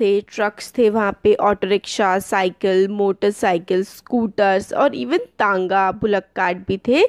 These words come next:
जिसमें लोग और सामान था। "With people and goods in them।" देखिए, पीपल तो लोग हो गए और गुड्स होता है जो कि सामान होता है, उसको इंग्लिश में हम गुड्स कहते हैं। कुछ पीपल जो हैं,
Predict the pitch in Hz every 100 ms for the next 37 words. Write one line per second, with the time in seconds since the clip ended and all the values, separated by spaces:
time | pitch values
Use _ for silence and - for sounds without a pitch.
0 | - - - 226 - 294 294 220 202 247
1 | 320 - 415 - 202 175 180 370 571 -
2 | 208 - - - 285 233 - 403 - 269
3 | 240 311 381 370 247 220 208 196 165 156
4 | - 277 403 294 262 - 311 403 440 285
5 | 220 208 170 - 147 330 240 247 285 -
6 | 269 - 208 247 440 - 247 415 - 240
7 | 190 180 185 208 - 190 - 233 - 208
8 | 190 220 240 285 330 208 175 - - 180
9 | 156 - 71 - - - _ _ _ _
10 | _ _ - _ - 349 320 277 349 349
11 | - - 269 - 339 320 320 330 311 285
12 | 359